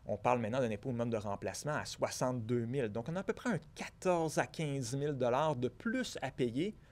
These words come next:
avec la méthode alternative qu'avec la méthode régulière.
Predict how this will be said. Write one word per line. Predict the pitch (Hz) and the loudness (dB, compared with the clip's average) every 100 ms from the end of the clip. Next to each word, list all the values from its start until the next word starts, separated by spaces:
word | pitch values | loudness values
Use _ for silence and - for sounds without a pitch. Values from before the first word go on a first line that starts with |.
| - - - - | -20 -20 -16 -4
avec | 131 180 | -2 2
la | 160 | 2
méthode | 127 120 156 | 2 4 4
alternative | 127 131 120 107 - - | 4 2 0 -2 -4 -6
qu'avec | - 123 139 | -2 -2 0
la | 123 | 0
méthode | 117 110 180 | 0 2 2
régulière. | 127 113 120 139 165 113 | 2 0 -2 -2 -2 -6